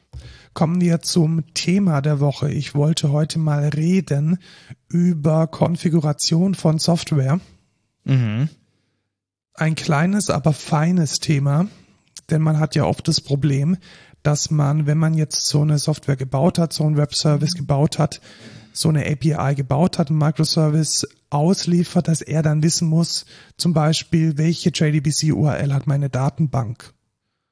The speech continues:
Speaker 1: oder welche U R L hat meine rest A P I, die ich mitverwende und mit aufrufen möchte.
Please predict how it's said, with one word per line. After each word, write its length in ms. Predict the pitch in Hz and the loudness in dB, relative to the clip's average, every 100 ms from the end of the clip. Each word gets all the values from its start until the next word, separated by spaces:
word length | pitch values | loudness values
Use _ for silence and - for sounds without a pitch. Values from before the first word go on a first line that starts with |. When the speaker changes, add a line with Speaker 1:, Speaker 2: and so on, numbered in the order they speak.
| _ - | _ -6
Speaker 1:
oder 320 | - 151 147 | 0 0 2
welche 340 | 147 151 156 - | 0 0 0 0
U 120 | 160 | 0
R 120 | 113 | 0
L 160 | 143 143 | 0 -2
hat 160 | - | 0
meine 240 | 147 143 143 | 0 0 0
rest 240 | 151 - | 0 -2
A 100 | 82 | -4
P 200 | 151 139 | -2 -2
I, 320 | 73 135 139 | -2 -2 -4
die 280 | 135 135 82 | -4 -6 -6
ich 280 | - - - _ | -10 -14 -20 _
mitverwende 760 | - 151 - - 139 139 139 139 | -4 -2 -2 -4 -2 0 0 -2
und 160 | 147 135 | -2 -4
mit 240 | 143 - | -4 -4
aufrufen 520 | 139 131 - 131 135 | -4 -4 -6 -6 -4
möchte. 380 | 135 127 - | -4 -6 -10